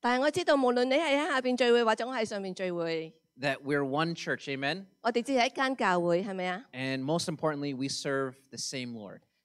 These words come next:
Speaker 1: 最重要嘅，我哋係侍奉同一個神。
Speaker 2: And wherever you go in the world, there's one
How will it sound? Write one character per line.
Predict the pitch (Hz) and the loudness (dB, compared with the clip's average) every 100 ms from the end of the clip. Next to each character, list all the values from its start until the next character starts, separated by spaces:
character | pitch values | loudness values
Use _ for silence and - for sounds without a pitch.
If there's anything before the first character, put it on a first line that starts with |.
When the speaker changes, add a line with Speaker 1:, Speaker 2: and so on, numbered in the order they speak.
| - | -2
Speaker 1:
最 | 285 294 | 2 4
重 | 277 240 | 4 4
要 | 226 | 2
嘅， | 220 208 | 2 0
我 | 208 | -2
哋 | 208 196 | -2 -2
係 | |
侍 | 185 220 | 0 0
奉 | 214 196 | 0 -2
同 | 190 180 175 | -4 -6 -4
一 | 220 | -6
個 | 208 | -6
神。 | 180 175 131 _ _ | -12 -16 -20 _ _
Speaker 2:
And | 135 143 139 147 143 | -4 0 0 -4 -10
wherever | 135 175 214 233 | 0 2 4 2
you | 226 226 | 0 -2
go | 196 - 160 156 165 175 175 _ _ _ _ - | -2 0 2 4 2 0 -6 _ _ _ _ -6
in | 160 | 0
the | 202 | 2
world, | 175 160 135 123 | 4 4 2 0
there's | 139 131 | -6 -8
one | 131 143 185 220 220 | -4 2 4 4 0